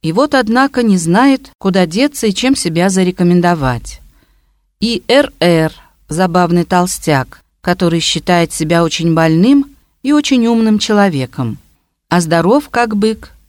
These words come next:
и глуп, как пень. Тот же Р Р, почти один в наше время, ещё сохранил предание львов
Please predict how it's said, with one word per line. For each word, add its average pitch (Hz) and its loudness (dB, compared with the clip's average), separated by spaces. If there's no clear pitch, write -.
и 247 -4
глуп, 156 -2
как - -8
пень. 139 -2
Тот 196 0
же 180 -2
Р 175 0
Р, 233 -2
почти - -2
один 180 2
в 156 -2
наше 160 0
время, 170 0
ещё 180 -2
сохранил 185 0
предание 175 2
львов 151 -2